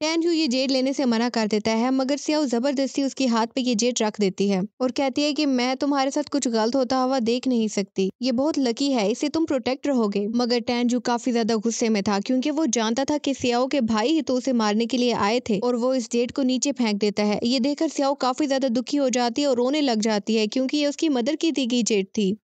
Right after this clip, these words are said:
सियाओ उससे कहती है कि तुम इतने बदल क्यों गए हो, तुम ऐसे पहले तो नहीं थे। तो, तो टियांग उसे ये बात नहीं बताता कि वो ऐसा क्यों कर रहा है,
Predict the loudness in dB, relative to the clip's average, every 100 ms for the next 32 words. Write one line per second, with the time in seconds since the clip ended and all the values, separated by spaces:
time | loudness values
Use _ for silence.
0 | -8 -2 0 0 0 -2 0 0 0 0
1 | -2 0 -2 0 0 0 0 0 0 -2
2 | 0 0 0 0 0 0 0 -2 -2 0
3 | 0 0 0 0 0 0 -2 -2 -2 0
4 | 0 0 0 0 -2 -2 0 0 0 0
5 | 0 0 0 0 0 0 -2 0 0 0
6 | -2 -2 -2 0 0 0 2 0